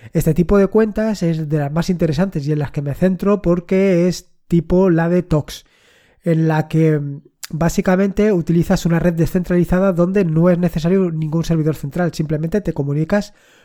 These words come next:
directamente peer-to-peer con la otra persona. Eh, Hami o G N U Ring utiliza una tecnología conocida como tabla hash distribuida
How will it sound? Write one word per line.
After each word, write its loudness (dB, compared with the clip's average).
directamente 0
peer-to-peer 0
con 0
la 0
otra -2
persona. -6
Eh, 4
Hami 0
o 0
G -2
N 2
U 0
Ring -2
utiliza 2
una 0
tecnología 2
conocida 0
como 0
tabla -2
hash 0
distribuida 0